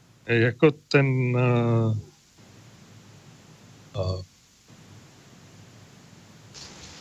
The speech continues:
ten rasismus je definován naprosto, eh, naprosto jednoznačně, eh, tím, že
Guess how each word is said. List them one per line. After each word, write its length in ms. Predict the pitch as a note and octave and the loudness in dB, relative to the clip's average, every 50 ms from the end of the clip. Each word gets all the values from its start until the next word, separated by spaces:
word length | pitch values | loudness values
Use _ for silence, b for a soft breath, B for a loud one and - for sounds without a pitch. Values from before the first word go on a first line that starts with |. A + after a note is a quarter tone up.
| - - - - - | -20 -20 -20 -6 2
ten 360 | - C3+ C3+ A#2 A2+ A#2 - - A#2+ A#2 | 4 4 4 4 2 0 -2 -4 0 2
rasismus 1080 | B2 C3 - - - A3+ A3+ F#3+ E3 D3 B2+ A#2 G2 E2+ - - - - - - - - | 2 2 4 4 6 6 6 6 6 4 2 2 0 2 0 0 0 0 -2 -2 -2 2
je 200 | A2 A2+ B2 B2 | 4 6 6 6
definován 1080 | A#2 C3 B2 - - - E3 E3+ F3+ F3+ E3+ F3 E3+ E3 D#3+ E3 E3 E3 E3 E3+ E3+ - _ _ _ - | 6 4 4 4 4 6 6 6 8 6 6 6 6 6 6 4 4 2 2 0 -2 -4 _ _ _ -2
naprosto, 920 | A2+ B2 A2+ A#2+ - - F3+ F#3 - - - - - F3 D#3 D3+ D#3+ D3 | -2 -2 -2 0 2 2 4 4 4 2 0 0 2 4 4 4 4 0
eh, 120 | D3+ C#3+ C3+ B2 | -2 -2 -2 0
naprosto 720 | C#3 C3 - - E3 F3 D#3+ - - - - D#3+ C3 A2 - _ _ - - - - - - | -2 -2 -2 0 2 2 2 2 0 -2 0 0 0 0 0 _ _ -20 -20 -20 -20 -6 0
jednoznačně, 1400 | G2+ G#2 A2+ A2 G#2 A#2 C3+ D3 D#3 D#3 D3+ D#3 D#3 D3+ D3+ D3 - - - D#3 D3 D3 D#3 D3+ D#3 D#3+ E3 | 4 4 4 4 4 2 4 6 6 6 4 4 4 4 2 2 0 -2 0 2 4 4 6 4 4 2 2
eh, 760 | F3 - - - - - - - - - - - G#2+ A2 G#2+ G2+ - - | -2 -4 -12 -20 -20 -20 -20 -20 -20 -12 -2 2 4 4 4 2 0 2
tím, 640 | A#2+ A#2+ A#2+ A#2+ B2 C3 C3+ C#3+ D3+ D3 D3+ E3 - - - - - - - - - - - - - | 4 4 4 6 4 4 4 4 4 4 4 2 -2 -6 -16 -20 -20 -20 -20 -20 -20 -20 -16 -8 -4
že 320 | G#2+ - - A2 G#2+ G#2+ | 0 2 4 4 4 4